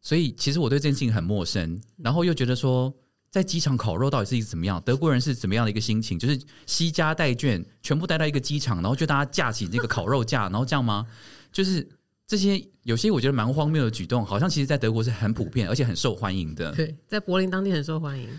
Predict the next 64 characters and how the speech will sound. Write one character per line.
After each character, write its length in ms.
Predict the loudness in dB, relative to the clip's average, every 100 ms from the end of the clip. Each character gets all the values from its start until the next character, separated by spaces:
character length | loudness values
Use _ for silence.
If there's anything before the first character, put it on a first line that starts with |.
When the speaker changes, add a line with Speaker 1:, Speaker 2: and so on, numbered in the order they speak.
| -6
Speaker 1:
对 100 | 0
啊， 120 | 0 0
现 140 | 2
在 60 | 4
大 80 | 4
家 40 |
还 120 | 4
会 80 | 2
去 140 | 2 2
吗？ 280 | 2 0 -2
疫 80 | 0
情 140 | 0
期 60 | 2
间？ 80 | 2
Speaker 2:
会 40 |
啊， 240 | 2 0 -2
因 140 | -4 -4
为 80 |
就 120 | -2 -4
是 80 | -6
疫 220 | -6 -6
情 400 | -4 -6 -6 -8
反 180 | -8 -4
而， 260 | -2 -2 -4 -8
呃， 200 | -6 -4
户 220 | -2 0 0
外 160 | 0
的 60 | -2
活 120 | -2
动 160 | -2 -2
更 180 | -2
受 200 | -2 -2
欢 200 | -4 -4
迎。 200 | -6 -12 -18 _
Speaker 1:
OK， 360 | -4 -2 -4 -6
所 140 | -2
以 60 | 0
现 180 | 2 2
在 200 | 2 2
那 160 | 0
个 80 | -2
旧 160 | 0 0
机 80 | 2
场 140 | 0
还 120 | 0
是 260 | -2 -2 -4 -10 _
Speaker 2:
还 100 | -14
是 220 | -10 -10
一 140 | -10
样。 100 | -2
Speaker 1:
夏 160 | 0 2
天 160 | 2
就 100 | 0
大 80 | 0
家 80 | 0
就 100 | 0
会 60 | -4
去 80 |
烤 180 | -6 -8
肉。 180 | -6 -6
Speaker 2:
对。 280 | -8 -14 -16 -20 _
Speaker 1:
这 80 | -8
样， 140 | -6 -8 _
OK。 340 | -6 -4 -4